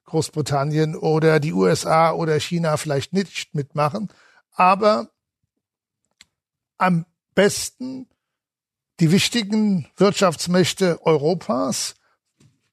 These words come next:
gehen miteinander und dann auch natürlich im Gespräch mit den anderen Wirtschaftsmächten der Welt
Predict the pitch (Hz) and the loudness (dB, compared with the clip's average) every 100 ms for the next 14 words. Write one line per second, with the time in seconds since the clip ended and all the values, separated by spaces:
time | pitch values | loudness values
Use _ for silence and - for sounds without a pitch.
0 | _ _ - _ 180 180 214 247 247 _ | _ _ -20 _ 2 4 2 0 -10 _
1 | _ _ _ _ _ - 220 - 175 165 | _ _ _ _ _ -2 0 2 0 2
2 | 156 214 110 117 117 104 - _ _ _ | 0 0 0 2 2 0 -6 _ _ _
3 | _ 220 226 - - 185 208 208 180 151 | _ 0 0 -2 0 0 2 0 -2 0
4 | 170 185 175 156 - - 220 233 196 - | 0 2 2 0 -4 -2 0 0 -4 -4
5 | 165 175 185 - 170 165 165 175 180 170 | 2 4 4 2 0 0 0 0 2 0
6 | 170 165 156 - - 160 143 - 151 127 | 0 -2 -4 -6 -4 -2 -2 -2 -2 0
7 | 139 185 - | -2 -4 -6